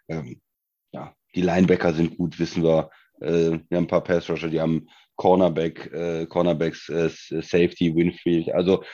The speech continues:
da finde ich, die Defense ist so im Großen und Ganzen zusammengeblieben und müsste eigentlich auch weiterhin auf einem guten Niveau spielen.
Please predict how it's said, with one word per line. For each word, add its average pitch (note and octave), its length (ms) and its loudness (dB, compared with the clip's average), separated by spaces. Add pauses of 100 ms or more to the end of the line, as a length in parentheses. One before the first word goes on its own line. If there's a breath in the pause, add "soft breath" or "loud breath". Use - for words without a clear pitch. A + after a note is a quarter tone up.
(160 loud breath)
da F#2+ 300 6
finde A#2 180 6
ich, G2+ 60 4
die G2 120 -2
Defense G#2 400 2
ist G2+ 100 -6
so G#2 120 2
im F#2 120 0
Großen F2+ 320 -2
und F2+ 60 2
Ganzen F2 340 -2
zusammengeblieben F2 880 2
und E2 140 -2
müsste F2+ 300 -2
eigentlich E2 400 -6
auch D#2 140 -6
weiterhin E2 420 -2
auf D#2 140 -6
einem D#2+ 160 -2
guten D#2+ 160 -6
Niveau D#2+ 260 -2
spielen. D2+ 340 -4